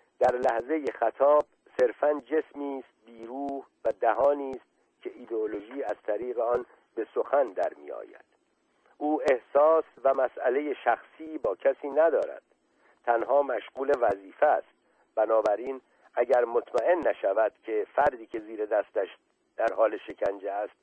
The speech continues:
هنوز به اندازهٔ کافی درد نکشیده، ممکن است حتی او را بکشد، بی آنکه شخصاً چنین قصد چنین کاری را داشته باشد.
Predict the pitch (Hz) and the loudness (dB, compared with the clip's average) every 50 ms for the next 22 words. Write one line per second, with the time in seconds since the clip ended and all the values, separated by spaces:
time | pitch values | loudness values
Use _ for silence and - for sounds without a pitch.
0 | _ _ _ - 107 110 117 113 113 113 107 - - 117 110 107 120 113 104 104 | _ _ _ -4 -4 -2 -2 -2 -6 -6 -8 -6 -4 -4 -2 -2 -4 -4 -4 -4
1 | 104 101 104 104 101 - - - 107 101 - - 110 - - 113 110 110 - - | -4 -6 -8 -10 -10 -8 -2 0 0 0 0 -2 -10 -2 0 2 2 2 0 0
2 | 120 117 - - - - - - 277 - 165 339 - - - _ _ _ _ _ | -4 -4 -4 -4 -10 -12 -12 -14 -10 -4 0 2 2 0 0 _ _ _ _ _
3 | _ _ - - 131 123 - 156 151 156 165 160 - - 131 135 - - 147 143 | _ _ -2 -2 -2 0 2 2 4 4 4 2 0 0 -2 -2 0 0 0 0
4 | 143 151 151 147 147 143 131 139 170 165 - - - - - 95 80 76 _ _ | 0 2 4 4 4 4 2 0 0 0 0 -2 -6 -6 -6 -8 -8 -8 _ _
5 | _ _ - 117 123 117 120 135 131 - 151 151 147 - _ _ _ _ _ - | _ _ -12 -6 -2 -2 -2 -2 -2 2 2 2 2 2 _ _ _ _ _ -2
6 | - 113 98 - - - - 147 147 156 110 101 - _ - 123 117 113 107 101 | 0 0 0 0 -4 -2 2 4 4 4 2 -2 -10 _ -4 -4 -2 -2 -4 -10
7 | 95 _ _ _ _ _ _ _ _ _ - 127 139 139 - _ _ - 135 135 | -12 _ _ _ _ _ _ _ _ _ 2 2 2 2 0 _ _ -6 -4 -4
8 | 127 _ - 120 107 104 95 95 - - - 135 135 131 127 123 117 113 104 - | -4 _ -6 -8 -8 -8 -8 -12 -6 0 4 4 4 4 2 0 0 0 0 0
9 | - 85 80 78 - - 143 135 98 78 71 - - | -2 -8 -10 -8 -4 0 0 0 0 -2 -10 -14 -20